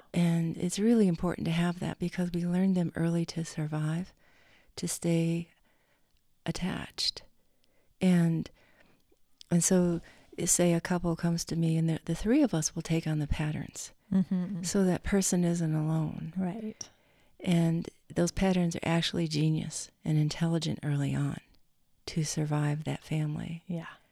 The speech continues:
Speaker 1: So now as we undo them, we have to, of course, kind of relationally diagnose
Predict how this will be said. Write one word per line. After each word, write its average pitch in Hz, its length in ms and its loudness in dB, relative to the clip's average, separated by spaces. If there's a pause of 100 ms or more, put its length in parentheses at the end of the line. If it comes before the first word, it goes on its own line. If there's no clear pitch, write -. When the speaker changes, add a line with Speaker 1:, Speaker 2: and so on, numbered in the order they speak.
(640)
Speaker 1:
So 190 200 0
now 165 240 6
as 170 100 2
we 165 140 0
undo 170 420 4
them, 156 500 2 (340)
we 156 100 0
have 160 240 2
to, - 80 -4
of 170 100 -4
course, 160 520 -2 (840)
kind 165 160 2
of 151 180 -2 (720)
relationally 160 800 2
diagnose 147 880 0